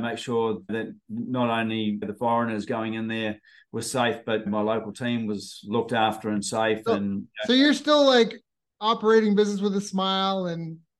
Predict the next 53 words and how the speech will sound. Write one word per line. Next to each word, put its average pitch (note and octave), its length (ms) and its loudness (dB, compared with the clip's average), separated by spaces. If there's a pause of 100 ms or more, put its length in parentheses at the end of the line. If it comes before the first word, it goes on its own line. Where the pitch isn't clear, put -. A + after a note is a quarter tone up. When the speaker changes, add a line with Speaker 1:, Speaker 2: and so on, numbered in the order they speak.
(360)
Speaker 2:
chefs G#3+ 300 4
Speaker 1:
Fine, D#3+ 160 4
Speaker 2:
are G3+ 60 6
in G3+ 60 6
the G3 100 6
Speaker 1:
when G#3 100 8
you've G3+ 80 10
Speaker 2:
back G#3 140 4
Speaker 1:
got, G3+ 100 6
Speaker 2:
restaurant? G#3+ 600 2
Speaker 1:
you've G#3 100 -2
got, C#3+ 320 0
you've B2+ 240 2
got, C#3+ 240 4
we've B2 160 2
got, B2+ 260 2
we A#2+ 100 -2
had B2 300 -2 (140)
ropes D3+ 500 -2
down C3+ 260 -2
the A#2+ 140 -4
outside B2 480 -2
of A2 120 -6
the G#2 60 -6
building A2+ 460 -4
in G#2+ 140 -6
case A#2 500 -6 (140)
the A2+ 100 -4
building A#2 380 0
got A2 180 0
set A#2 220 0
on G#2 140 2
fire, G#2+ 340 0
so G#2+ 200 -6
we G2+ 140 -2
could G#2 120 -6
abseil G#2+ 460 -4
down G2+ 220 -2
the F2+ 80 -8
back. G2+ 280 0
There A2 100 0
was A#2 160 2
all B2+ 100 4
sorts B2 320 0
of G#2+ 80 -4
things G#2+ 240 -2
going A2 280 0
on. G#2 120 -2
So D3+ 200 -2
it D#3+ 40 4
was E3+ 140 2
a G3+ 80 4
different, G3 420 0